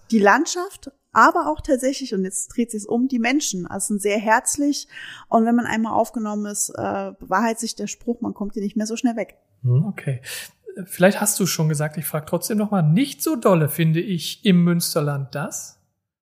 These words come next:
Speaker 1: Manchmal zu verkopft gedacht wird.
Speaker 2: Mhm. Dülmen ist für mich
Speaker 1: Eine schöne Kleinstadt.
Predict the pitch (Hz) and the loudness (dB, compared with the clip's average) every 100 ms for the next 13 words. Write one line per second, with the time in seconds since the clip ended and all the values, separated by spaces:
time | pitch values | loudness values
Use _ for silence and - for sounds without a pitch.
0 | _ _ _ _ _ _ _ _ _ _ | _ _ _ _ _ _ _ _ _ _
1 | _ _ _ _ _ _ - 240 277 262 | _ _ _ _ _ _ 4 6 6 2
2 | 262 254 247 - - 220 185 - 165 165 | 0 -4 -4 -6 -4 -4 -4 -8 -10 -10
3 | - - - - - - _ - 120 156 | -8 -2 -2 -4 -12 -18 _ -4 0 0
4 | - - _ _ _ _ - - _ _ | -2 -8 _ _ _ _ -20 -20 _ _
5 | _ 202 254 190 127 - - 127 123 - | _ 4 6 6 2 -2 -4 -4 -4 -10
6 | _ _ _ _ _ _ _ _ _ _ | _ _ _ _ _ _ _ _ _ _
7 | _ - - _ _ - 220 226 - 262 | _ -20 -20 _ _ 2 4 4 4 4
8 | 359 359 262 220 269 - 330 403 - | 4 0 -2 0 0 -2 -2 -4 -6